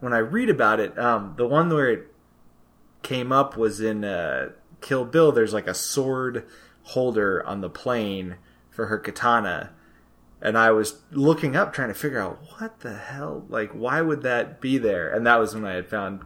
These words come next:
Tarantino talking about, like, all these movies being in this, you know, like, it's the peak of Japanese comfort, a place to put your sword in a universe this violent. So,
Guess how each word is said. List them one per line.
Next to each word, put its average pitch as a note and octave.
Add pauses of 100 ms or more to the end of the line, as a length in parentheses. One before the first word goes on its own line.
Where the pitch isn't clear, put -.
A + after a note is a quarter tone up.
(120)
Tarantino G#2
talking G#2+
about, F#2+
like, F#2 (400)
all A#2+
these A2
movies G2+
being G2+
in F#2+
this, F#2 (480)
you G#2
know, F#2
like, G2 (200)
it's A2
the G2 (380)
peak C3
of A#2
Japanese A#2+
comfort, E3
a F#2+
place A2+
to A2
put -
your G2+
sword G2 (460)
in G2+
a G2
universe G2
this F#2+
violent. G2
So, F#2+